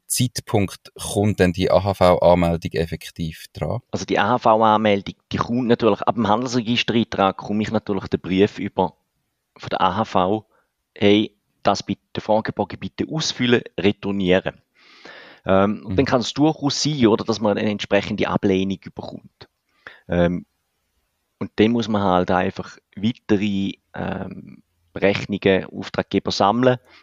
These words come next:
Speaker 2: damit man die dann nachreichen kann, damit man dann die Selbstständigkeitserklärung überkommt.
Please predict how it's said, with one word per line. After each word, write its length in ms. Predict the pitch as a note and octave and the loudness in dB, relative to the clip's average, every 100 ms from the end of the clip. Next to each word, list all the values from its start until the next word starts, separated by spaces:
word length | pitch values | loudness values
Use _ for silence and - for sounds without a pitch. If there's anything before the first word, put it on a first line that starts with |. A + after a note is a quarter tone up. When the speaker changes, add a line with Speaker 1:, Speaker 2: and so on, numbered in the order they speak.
| - | -4
Speaker 2:
damit 260 | F2+ G2+ | -2 -2
man 120 | - G#2 | -2 -2
die 100 | G2 | 0
dann 160 | G2+ | 0
nachreichen 580 | F2 F2+ G#2 G2 G2 G2+ | 2 2 4 2 2 -2
kann, 240 | F#2 F2+ F#2 | 0 0 0
damit 300 | F2+ G2 - | -2 -4 -4
man 80 | |
dann 140 | - F#2 | -6 -6
die 80 | F#2+ | -2
Selbstständigkeitserklärung 1200 | F2 D2+ - E2 D#2+ - E2+ E2+ - - D#2+ E3 | 0 2 0 -2 -8 -8 -8 -6 -8 -6 -8 -10
überkommt. 600 | - - - - _ | -14 -18 -20 -20 _